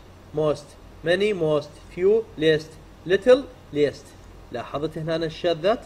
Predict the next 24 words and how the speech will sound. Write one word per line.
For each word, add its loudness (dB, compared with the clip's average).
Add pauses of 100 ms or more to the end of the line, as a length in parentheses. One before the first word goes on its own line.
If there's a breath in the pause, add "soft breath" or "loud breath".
(140)
الشاذات -4
احفظ -8
لي -2
اياهن 0
بالاثنين، -6
هناك -6
وهنا. -4 (420)
هناك -6
good -4
تصير -2
better، -2
هنا -4 (480 loud breath)
good -2
تصير -2
best. -6 (800)
تمام؟ 0 (1500 loud breath)
أمثلة 2
وزارية 2
نفس -4
الحالة. 0
زين، -2
هنا -4
شلون -2 (180)
نعرف -2